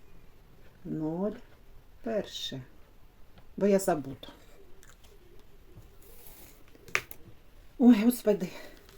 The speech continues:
Ну, допоможи спасти <laughs> орхідейку. Ну, ось так. Будемо чекати.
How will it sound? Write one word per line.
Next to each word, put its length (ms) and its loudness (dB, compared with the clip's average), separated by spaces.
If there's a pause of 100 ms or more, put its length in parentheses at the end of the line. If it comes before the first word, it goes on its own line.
(760)
Ну, 280 10 (760)
допоможи 880 10 (120)
спасти 680 4 (200)
<laughs> 840 -6
орхідейку. 1080 4 (1300)
Ну, 220 8
ось 120 0
так. 320 2 (1300)
Будемо 420 6
чекати. 640 -4